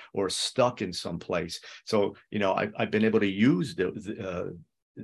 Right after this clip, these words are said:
these processes to get people back in touch with what they need to do, you know, get back into the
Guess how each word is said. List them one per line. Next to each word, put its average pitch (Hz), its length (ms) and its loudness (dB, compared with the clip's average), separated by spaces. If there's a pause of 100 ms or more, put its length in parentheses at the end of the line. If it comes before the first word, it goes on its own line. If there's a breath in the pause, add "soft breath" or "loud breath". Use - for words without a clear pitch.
(160)
these 95 300 -4
processes 98 720 -2
to - 120 -4
get - 300 0
people 104 400 2 (300 loud breath)
back 117 400 0
in 95 140 0
touch 92 340 -4
with 87 180 -6
what 98 240 -2
they 92 200 -2
need 95 240 -6
to 95 60 -4
do, 98 260 0 (160 loud breath)
you 151 100 -4
know, 117 60 2
get 165 160 2
back 170 240 2
into 143 180 2
the 113 180 2